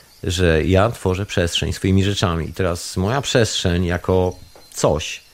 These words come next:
chmura, wiesz, energii, cokolwiek, jak to, jakbyśmy tego nie nazwali,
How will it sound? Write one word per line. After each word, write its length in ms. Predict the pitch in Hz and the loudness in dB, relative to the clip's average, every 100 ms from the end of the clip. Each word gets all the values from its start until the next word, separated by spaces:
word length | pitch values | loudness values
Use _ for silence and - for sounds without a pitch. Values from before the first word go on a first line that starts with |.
| - - - - - - | -20 -20 -20 -20 -20 -16
chmura, 680 | - - 120 120 107 90 87 | -4 2 4 4 2 -2 -4
wiesz, 380 | 80 - - - | -6 -6 -6 2
energii, 540 | 120 107 95 90 117 - - - | 4 4 2 -2 -6 -12 -20 -10
cokolwiek, 480 | 117 113 98 95 107 | 0 2 2 0 -2
jak 140 | 95 | -4
to, 160 | - 95 | -4 -4
jakbyśmy 560 | 80 107 98 95 - | -2 -2 -2 -2 0
tego 120 | 107 | 4
nie 80 | 95 | 4
nazwali, 440 | 98 98 85 92 | 2 2 2 0